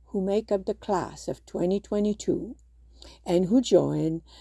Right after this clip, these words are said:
the some six hundred inductees since their inception. One of the two women is engineer Marion Croak, who has been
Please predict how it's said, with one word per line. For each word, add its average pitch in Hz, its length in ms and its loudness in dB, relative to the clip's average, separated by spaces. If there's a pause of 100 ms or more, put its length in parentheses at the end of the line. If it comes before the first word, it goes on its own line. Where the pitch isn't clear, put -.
the 185 140 4
some 185 320 -2
six - 340 2
hundred 240 400 0
inductees 190 680 0
since 165 320 -2
their 156 200 0
inception. - 720 -8 (1600)
One 277 400 0
of 262 160 -4
the 208 120 2
two - 260 2
women 180 540 2 (340)
is 175 340 4
engineer 226 680 2 (120)
Marion 202 640 2
Croak, - 500 -4 (300)
who 220 100 0
has 196 260 -2
been 190 280 2